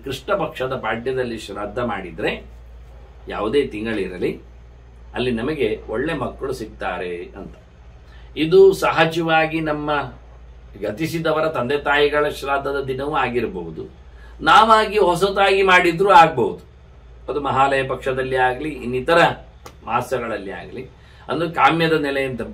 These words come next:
ಬಯಸಿ ಮಾಡಿದಾಗ, ಮಕ್ಕಳು ಒಳ್ಳೆಯವರು ಬೇಕು ಅಂತ ಹೇಳಿದಾಗ ಪಾಡ್ಯದಂದು ಶ್ರಾದ್ದ ಮಾಡುವಂತಾರೆ, ಕೃಷ್ಣ ಪಕ್ಷದ ಪಾಡ್ಯದಂದು. ಮತ್ತೆ "ಕನ್ಯಕಾಂ ವೈ ದ್ವಿತೀಯಾಯಾಮ್",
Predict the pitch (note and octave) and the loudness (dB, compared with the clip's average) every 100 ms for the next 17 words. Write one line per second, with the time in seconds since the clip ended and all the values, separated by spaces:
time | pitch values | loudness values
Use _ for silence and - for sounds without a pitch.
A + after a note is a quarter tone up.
0 | - A#2+ E3 F3 G3 E3+ D3 C3+ A#2+ A2 | -10 -2 0 2 0 0 0 0 -2 -4
1 | A#2 C3+ - D#3 D3+ D3 D3 C#3+ C#3+ A#2+ | -4 -8 0 2 4 4 4 2 2 0
2 | C#3+ C#3+ D3 C#3+ D3 C#3+ C#3 C3+ C3+ D#3 | -2 -2 -2 -2 0 0 0 0 0 0
3 | D#3+ B2+ B2+ C3 C#3+ C#3+ C#3+ C#3+ - B2+ | -2 0 -2 0 0 0 -4 -6 -4 -4
4 | B2 A#2+ C#3+ C3 C3 C#3 C#3 A2+ E2 - | -2 0 0 2 2 2 0 -2 -6 -8
5 | - - - - - - - B2+ B2 A#2 | -18 -20 -20 -20 -20 -20 -12 -8 -8 -8
6 | A2+ A2 G#2+ G#2+ A2 G#2 F3+ - - - | -8 -6 -6 -6 -8 -8 -12 -20 -20 -20
7 | - - - - - - - - - - | -20 -20 -20 -20 -20 -20 -20 -20 -20 0
8 | G3 G3 F3 F#3+ B3 A3+ F3+ E3+ F3 F3+ | 2 2 4 4 4 4 6 4 4 4
9 | F3 E3+ E3+ F3 F3 F3 F3 F3+ F3+ F3+ | 4 2 -2 0 4 6 6 6 4 2
10 | F3 | -2